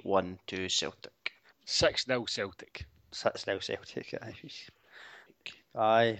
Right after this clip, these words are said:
Speaker 3: be difficult to argue against something like that in terms, I mean, Hamilton are just, they're leaking goals and they're not really scoring. Um, go for three nil to Celtic.
Speaker 1: Three nil,
Speaker 3: And
Speaker 1: right.
Speaker 3: in terms of odd for that match,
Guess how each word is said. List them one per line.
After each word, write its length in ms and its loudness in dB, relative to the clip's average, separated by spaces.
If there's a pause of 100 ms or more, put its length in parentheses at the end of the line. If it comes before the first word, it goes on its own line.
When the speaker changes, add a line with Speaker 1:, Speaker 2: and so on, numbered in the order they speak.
Speaker 3:
be 100 -2
difficult 440 0
to 80 4
argue 220 8
against 300 0
something 160 2
like 120 2
that 280 8
in 80 -14
terms, 340 2
I 60 6
mean, 120 -2
Hamilton 460 2
are 140 4
just, 340 -6 (840)
they're 120 4
leaking 340 4
goals 380 8
and 100 4
they're 100 6
not 160 4
really 200 6
scoring. 400 6 (960)
Um, 600 6 (1800)
go 120 0
for 160 4
three 240 0
nil 180 4
to 100 -4
Celtic. 540 2 (540)
Speaker 1:
Three 240 -10
nil, 120 -2
Speaker 3:
And 260 6 (140)
Speaker 1:
right. 160 -2
Speaker 3:
in 420 2
terms 160 6
of 80 8
odd 220 2
for 140 2
that 220 8
match, 480 4